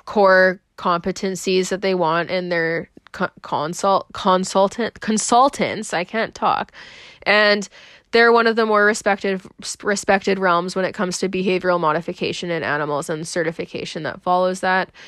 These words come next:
um, which is really great. So that's definitely one to consider for people looking for a means of, like, further proof of their ability to accurately, um, identify and adapt animal behavior.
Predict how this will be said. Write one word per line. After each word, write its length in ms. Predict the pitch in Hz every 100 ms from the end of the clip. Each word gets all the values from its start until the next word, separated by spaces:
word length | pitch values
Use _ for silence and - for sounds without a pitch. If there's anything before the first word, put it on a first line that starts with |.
| - -
um, 300 | 185 175 175
which 240 | - 208 202
is 140 | 185
really 240 | 185 175 175
great. 360 | 147 156 226
So 380 | - 196 185 180 - - -
that's 240 | 202 214 -
definitely 340 | 202 208 202
one 180 | 196 190
to 120 | 202
consider 500 | 202 185 185 175 170
for 140 | 180
people 400 | 180 185 180 175
looking 420 | 170 165 180 156 165
for 540 | - 165 151 143 - -
a 100 | 180
means 400 | 175 160 160 165
of, 200 | 160 160
like, 300 | 143 135 - _ -
further 520 | - 185 175 156 143
proof 560 | 160 - 165 165 - -
of 240 | 170 175
their 180 | 160 147
ability 460 | 170 170 165 160 160
to 260 | 156 -
accurately, 720 | 156 156 175 147 160 151 160 151 - -
um, 380 | 170 143 170 - _ _ _ _ _ _ _ _ _ _ - -
identify 600 | 180 175 156 160 175 170
and 200 | 123 170
adapt 420 | 165 139 87 -
animal 340 | 156 156 151
behavior. 580 | 151 160 180 170 175 202